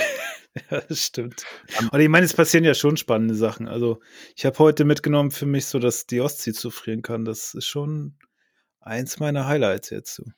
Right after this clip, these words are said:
Speaker 2: Ja, ich bin ja auch ganz froh, ähm, ja genau, hier ist das. Ich hab Cannabis, äh, Online-Apotheke einfach eingegeben. Ähm, psychisch stabil nach Doktor Med Michalczyk.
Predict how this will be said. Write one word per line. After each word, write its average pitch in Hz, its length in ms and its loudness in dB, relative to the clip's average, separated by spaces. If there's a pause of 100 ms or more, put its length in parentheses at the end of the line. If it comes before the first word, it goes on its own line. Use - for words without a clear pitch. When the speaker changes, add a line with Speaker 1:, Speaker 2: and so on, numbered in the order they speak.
(360)
Speaker 2:
Ja, 131 160 4
ich 147 140 0
bin 156 80 0
ja 143 80 4
auch 139 100 2
ganz 143 220 -2
froh, 151 400 4
ähm, 131 580 0 (300)
ja 143 80 4
genau, 160 180 8
hier 139 180 8
ist - 180 2
das. 113 260 4
Ich 123 80 -6
hab 127 120 -6
Cannabis, 143 540 4
äh, 127 140 4
Online-Apotheke 127 840 4
einfach 113 180 0
eingegeben. 123 520 -2 (760)
Ähm, 120 540 0 (180)
psychisch 156 300 0
stabil 139 400 4
nach 123 140 4
Doktor 127 580 4 (480)
Med 123 380 4
Michalczyk. - 840 0